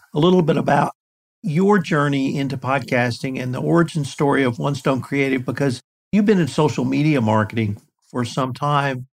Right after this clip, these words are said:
and you gravitated towards podcasting. And what I really want people to understand is podcasting can be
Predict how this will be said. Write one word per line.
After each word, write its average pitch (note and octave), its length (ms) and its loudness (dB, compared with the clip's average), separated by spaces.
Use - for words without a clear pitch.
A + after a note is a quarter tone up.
and C3+ 120 -2
you C3 80 -2
gravitated C#3+ 760 0
towards B2 280 -6
podcasting. B2+ 800 -2
And C3 200 -6
what F3 160 -2
I D#3+ 40 2
really F#3 320 2
want D#3 220 -2
people D#3+ 260 -4
to C3+ 60 -2
understand C3 640 -6
is A#2+ 220 -4
podcasting E3 720 0
can C3+ 160 -4
be C3 460 0